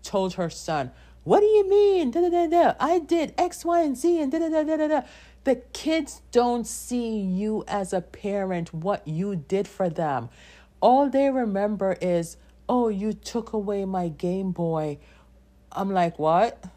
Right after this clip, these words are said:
<laughs> You don't know what I did, all the stuff that I had to go through, the, the loops I had to go through.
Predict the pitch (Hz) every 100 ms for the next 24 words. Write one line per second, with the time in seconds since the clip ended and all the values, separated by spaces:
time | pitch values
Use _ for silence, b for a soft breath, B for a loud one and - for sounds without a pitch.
0 | - 254 - - 880 831 554 - B B
1 | B B - - 139 - - - 185 185
2 | 202 202 202 190 175 180 190 185 165 175
3 | 185 214 - - 190 190 - 185 180 175
4 | 180 185 180 175 143 175 185 208 175 156
5 | 147 165 156 156 180 196 - - 180 185
6 | 180 175 175 185 185 185